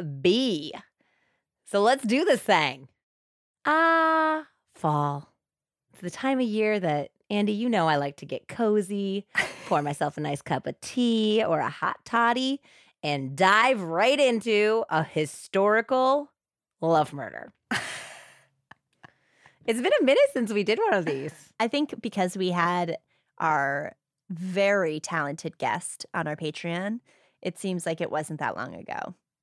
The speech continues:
Speaker 1: Yeah, 'cause Nathaniel did it. So, like, I think it's just been a, a while since
Speaker 2: Yes.
Speaker 1: I got to research one
Speaker 2: Yes.
Speaker 1: because Nathaniel did all the heavy lifting
Speaker 2: Yep.
Speaker 1: on that one, which he, it does wanna come back probably later this month or in October for another special Patreon on the Salem witch trials.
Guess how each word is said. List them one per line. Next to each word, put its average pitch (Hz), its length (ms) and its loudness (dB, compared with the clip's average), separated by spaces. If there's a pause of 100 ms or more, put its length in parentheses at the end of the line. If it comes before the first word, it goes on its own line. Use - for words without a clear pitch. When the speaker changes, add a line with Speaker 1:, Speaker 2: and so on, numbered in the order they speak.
(100)
Speaker 1:
Yeah, 214 200 4
'cause 190 160 -6
Nathaniel 240 420 0
did 180 120 -2
it. 165 120 -2
So, 220 80 0
like, 208 80 2
I 233 80 0
think 240 180 -2
it's - 120 -6
just 185 160 -4
been 175 100 -2
a, 147 140 -4 (180)
a 165 80 2
while 165 300 4
since 165 160 -2
Speaker 2:
Yes. 147 140 2
Speaker 1:
I 160 180 4
got 151 160 0
to 143 80 -12
research 165 640 -2
one 160 240 0
Speaker 2:
Yes. 143 80 -10
Speaker 1:
because 156 260 -6
Nathaniel 170 400 0
did 160 140 0
all 151 160 4
the 151 100 0
heavy 160 260 0
lifting 170 360 2
Speaker 2:
Yep. 147 100 2
Speaker 1:
on 147 140 0
that 156 200 2
one, 139 240 -6 (260)
which 240 320 -4
he, 240 140 -2 (100)
it 214 100 -2
does 220 260 4
wanna 220 180 0
come 175 240 0
back 156 440 2
probably 165 760 -2 (400)
later 208 300 2
this 185 160 -2
month 165 280 -2
or 165 140 0
in 156 100 0
October 160 440 -2
for 156 160 -2
another 151 300 0
special 151 340 -4
Patreon 143 460 -4
on 139 80 -4
the 139 60 -6
Salem 139 380 -2
witch 139 220 -10
trials. - 540 -10